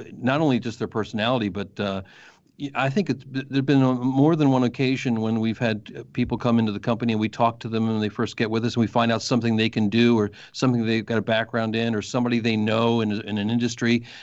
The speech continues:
and that leads us to something new, uh, in a business sense. Uh, so that's really important. I think what happens, unfortunately, I think there's pe-, so there's some folks are, are, are, um, a little gun shy,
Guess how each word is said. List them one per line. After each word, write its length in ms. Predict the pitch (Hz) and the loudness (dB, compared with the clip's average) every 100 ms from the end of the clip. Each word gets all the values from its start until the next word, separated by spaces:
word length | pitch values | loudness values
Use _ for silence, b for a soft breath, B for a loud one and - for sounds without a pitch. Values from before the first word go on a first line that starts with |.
| B | B
and 240 | 107 110 | 0 2
that 160 | 110 117 | 2 0
leads 320 | 117 123 120 | 2 2 2
us 180 | 110 - | -4 -6
to 120 | - | -12
something 480 | 95 117 101 104 101 | -6 -4 -2 -2 0
new, 400 | 104 110 101 98 - | 2 2 2 0 -2
uh, 180 | 101 98 | -4 -2
in 120 | 101 | 0
a 60 | 98 | -2
business 580 | 98 113 110 98 - - | 0 0 0 -2 -4 -10
sense. 480 | - - 90 80 - B B B B | -4 -2 -2 -4 -12 B B B B
Uh, 160 | 107 101 | 0 0
so 160 | - | 4
that's 240 | 117 147 - | 2 2 2
really 300 | 123 113 98 | 4 4 2
important. 500 | 101 95 135 101 98 B - | -2 0 0 0 -8 B -4
I 80 | |
think 220 | 139 165 135 | 0 0 0
what 140 | 113 | -2
happens, 420 | 107 175 202 117 | -2 -2 0 -2
unfortunately, 800 | 104 95 151 220 - 147 101 101 | -2 -4 -4 -4 -2 -2 0 -2
I 80 | 101 | -2
think 140 | 151 | 0
there's 160 | 160 113 | -2 -4
pe-, 240 | - 131 | -6 -6
so 200 | - 135 | -4 -8
there's 260 | 107 117 113 | -4 -2 -2
some 120 | 120 | -2
folks 260 | 113 185 - | 0 0 0
are, 140 | 117 - | -2 0
are, 240 | 110 107 | -2 0
are, 280 | 104 104 98 | 2 2 2
um, 200 | 101 101 | 0 2
a 20 | |
little 180 | 110 160 | 2 2
gun 240 | 117 135 | 4 2
shy, 460 | 185 131 101 92 92 | 4 2 2 0 -4